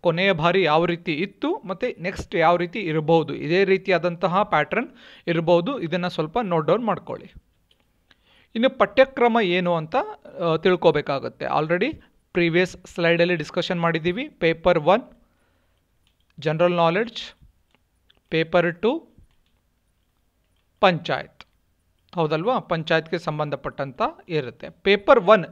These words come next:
ಜಿ ಕೆಯಲ್ಲಿ ಮುಖ್ಯವಾಗಿ ಸೆವೆನ್ ಪಾರ್ಟ್ಸ್‌ಗಳನ್ನ ಓದ್ಬೇಕಾಗತ್ತೆ. ಮೊದಲನೇದಾಗಿ ಹಿಸ್ಟ್ರಿ ಇತಿಹಾಸ, ಎರಡನೇದು ಜಿಯೋಗ್ರಫಿ ಭೂಗೋಳ,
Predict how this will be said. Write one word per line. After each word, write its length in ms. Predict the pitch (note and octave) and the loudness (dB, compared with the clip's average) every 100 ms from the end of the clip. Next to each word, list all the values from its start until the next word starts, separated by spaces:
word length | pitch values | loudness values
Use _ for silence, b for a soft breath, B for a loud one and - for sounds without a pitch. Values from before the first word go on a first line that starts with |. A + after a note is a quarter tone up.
| D#3 | -10
ಜಿ 220 | C#3 A3+ | -4 -4
ಕೆಯಲ್ಲಿ 400 | A#3+ C#4+ C4 A3+ | -2 2 4 2
ಮುಖ್ಯವಾಗಿ 760 | A3+ G3+ F#3+ - G#3 F3+ E3+ C4 | -2 -4 -4 0 4 4 2 -4
ಸೆವೆನ್ 480 | - E3+ E3 B3+ B3+ | -4 0 2 2 2
ಪಾರ್ಟ್ಸ್‌ಗಳನ್ನ 600 | G#3+ F#3 F3+ E3+ E3 G#3+ | 6 6 4 -2 -2 0
ಓದ್ಬೇಕಾಗತ್ತೆ. 840 | F#3+ D#3 D3 D3 C3 C3 B2+ C#3 B B B B | 0 0 -4 -6 -8 -8 -10 -12 B B B B
ಮೊದಲನೇದಾಗಿ 600 | E3 D#3+ F#3+ F3+ F3+ A3+ | -2 0 2 4 2 2
ಹಿಸ್ಟ್ರಿ 460 | F#3 G3 - F#3+ E3+ | -2 -4 -4 -4 -4
ಇತಿಹಾಸ, 540 | D3 - E3+ E3+ E3 G#3+ B3+ | -4 -2 2 2 0 -6 -4
ಎರಡನೇದು 460 | F3 D#3+ E3 D#3+ D#3+ | -4 -2 -2 -4 -6
ಜಿಯೋಗ್ರಫಿ 680 | - D#3+ D#3+ D#3+ D#3+ - C#3+ | -4 -2 0 -2 -4 -6 -10
ಭೂಗೋಳ, 500 | B2+ D3 D3 E3 | -6 -6 0 0